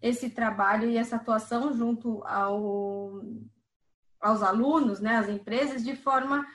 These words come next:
é, remota ou à distância, tá?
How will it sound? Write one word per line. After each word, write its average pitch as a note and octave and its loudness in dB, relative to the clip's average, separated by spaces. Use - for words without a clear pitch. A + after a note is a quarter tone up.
é, G#3 0
remota C4+ 6
ou A3+ 4
à A#3 6
distância, A#3 -2
tá? G3 -2